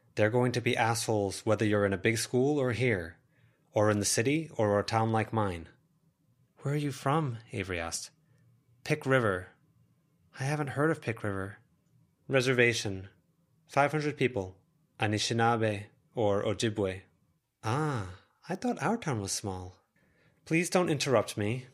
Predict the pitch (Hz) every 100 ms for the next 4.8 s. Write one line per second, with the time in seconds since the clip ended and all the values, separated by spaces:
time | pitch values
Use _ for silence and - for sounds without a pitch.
0 | _ _ _ - - 160 143 131 131 113
1 | 101 92 98 92 - 156 147 - 110 104
2 | 104 _ _ _ _ _ _ _ _ _
3 | _ _ 156 143 151 156 156 180 147 160
4 | 165 165 165 156 - 139 107